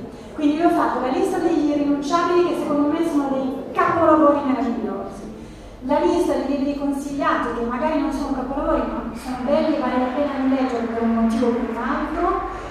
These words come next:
Vi ho fatto la lista dei libri seriali, di alcuni, di alcune serie o trilogie, o comunque libri che hanno un seguito. E i seriali sono interessanti per catturare i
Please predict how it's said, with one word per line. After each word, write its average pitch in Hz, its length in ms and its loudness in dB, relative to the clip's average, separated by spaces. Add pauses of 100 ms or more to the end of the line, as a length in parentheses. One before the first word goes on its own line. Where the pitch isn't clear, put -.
(340)
Vi 262 100 -4
ho - 40 -2
fatto 320 300 0
la 311 120 0
lista 330 260 2
dei 277 160 0
libri 254 340 0
seriali, - 1000 0 (360)
di 262 60 -8
alcuni, 294 540 2
di 277 60 0
alcune 269 380 -2
serie 240 600 0
o 269 160 4
trilogie, 254 760 -2
o 262 80 2
comunque - 320 0
libri 320 320 0
che 269 60 -2
hanno 240 220 -2
un 233 80 2
seguito. 311 1000 0 (840)
E 262 280 6 (260)
i 339 100 2
seriali 370 420 4
sono 285 280 -2
interessanti 294 800 -2
per 262 160 -4
catturare 254 460 -4
i 254 40 0